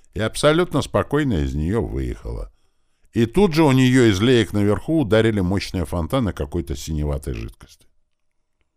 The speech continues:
Ну и следом за цистернами выехали уже мы.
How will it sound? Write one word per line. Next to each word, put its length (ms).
Ну 240
и 100
следом 440
за 140
цистернами 600
выехали 460
уже 280
мы. 240